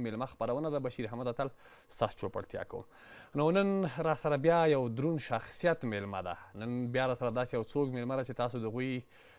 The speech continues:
څېرې سره آشنا یاستئ. هغوی مو همیشه په رسنیو کې لیدلي دي او همیشه مو د هغوی خبرې اورېدلي او د ولس خدمتونه یې تاسو لیدلي دي. قدرمن وکیل د ولایتي ش-،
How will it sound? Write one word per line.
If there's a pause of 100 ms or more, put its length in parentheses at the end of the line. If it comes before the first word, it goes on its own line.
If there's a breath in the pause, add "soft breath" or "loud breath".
څېرې
سره
آشنا
یاستئ.
هغوی
مو
همیشه
په
رسنیو
کې (100)
لیدلي
دي (100)
او
همیشه
مو
د
هغوی
خبرې
اورېدلي
او
د (420 soft breath)
ولس
خدمتونه
یې
تاسو
لیدلي
دي. (240)
قدرمن (220)
وکیل
د
ولایتي
ش-،